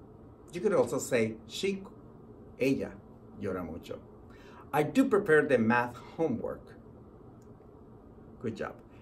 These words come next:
Yo preparo la tarea de matemáticas. We are studying lesson four. Estudiamos la lección cuatro. If you notice, nosotros is in parentheses because we can't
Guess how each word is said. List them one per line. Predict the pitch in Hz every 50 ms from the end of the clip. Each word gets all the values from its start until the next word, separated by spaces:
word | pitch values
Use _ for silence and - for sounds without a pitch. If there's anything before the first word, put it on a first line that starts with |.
| - - -
Yo | 139 143 139
preparo | - 151 143 - - 139 143 156 175 208 226 233 - - - - - - - -
la | - -
tarea | - - 87 - 110 113 113 120
de | 131
matemáticas. | 131 135 127 135 147 143 156 143 131 113 101 - - - - - - - - - - - - - - - - - - - - - - - - - - - - - - - - - -
We | - 151 175 202
are | 214 202
studying | 202 196 - 170 147 143 143 135
lesson | 127 120 127 120 - - 117 104 98 - - -
four. | - 131 120 110 90 - - - - - - - - - - - - - - - - - - - - - - - - - - - - - - - - - - - - - - - - - - - - - - - - - -
Estudiamos | - 117 117 113 - - - - 131 107 101 101 101 87 101 117 160 196 -
la | - 165 139
lección | 107 95 95 - - - 107 - - - - - -
cuatro. | 143 143 123 117 117 117 - - - - - - - - - - - - - - - - - - - - - -
If | - -
you | 113 123
notice, | 135 156 180 208 202 156 143 143 - - -
nosotros | 135 120 107 104 - 151 139 143 131 117 -
is | 123 110 -
in | 120 113
parentheses | 107 101 95 101 113 135 139 139 - 110 - - - - - - - - - - -
because | - 113 - 113 107 - -
we | 131 123 117
can't | 117 - 117 95 90 -